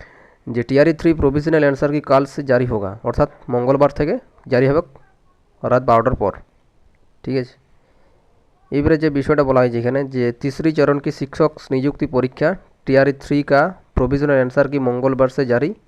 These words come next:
কি যায়গি? তাহলে মঙ্গলবার থেকে কিন্তু অ্যান্সার কি, প্রভিশনাল অ্যান্সার কি কিন্তু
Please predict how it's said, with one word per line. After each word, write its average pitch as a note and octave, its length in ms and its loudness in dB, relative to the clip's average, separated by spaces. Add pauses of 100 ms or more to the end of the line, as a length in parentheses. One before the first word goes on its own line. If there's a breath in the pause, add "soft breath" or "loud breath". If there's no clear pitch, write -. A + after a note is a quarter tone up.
(640)
কি D3+ 120 -2
যায়গি? G#2+ 320 0
তাহলে A#2 180 -4
মঙ্গলবার C#3 400 2 (440)
থেকে C#3 200 0
কিন্তু C#3+ 300 -4 (260)
অ্যান্সার C3+ 340 0
কি, D#3 160 -4
প্রভিশনাল C3 380 -2
অ্যান্সার C3 300 2
কি B2+ 60 -4
কিন্তু C3+ 320 -4